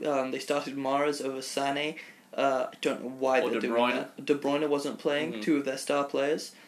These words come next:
Speaker 1: It seems like, uh, s-, uh, um, Pep Guardiola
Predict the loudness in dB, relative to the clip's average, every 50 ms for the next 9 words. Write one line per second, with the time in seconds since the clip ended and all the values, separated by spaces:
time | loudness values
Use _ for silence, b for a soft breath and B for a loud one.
0 | B B B -6 -4 0 2 2 2 2 2 0 0 0 0 2 4 4 4 4
1 | 4 2 2 0 -2 -8 -10 -12 -10 -4 -2 0 0 0 -2 -4 -6 -16 _ _
2 | _ _ -20 -20 -20 _ -20 -20 -20 -20 _ _ -6 -4 -2 -2 0 -2 -4 -6
3 | -8 -8 -10 -12 -14 -18 -20 -20 -20 -20 -12 -12 -12 -10 0 0 0 2 4 4
4 | 4 4 4 4 2 2 2 2 2 0 0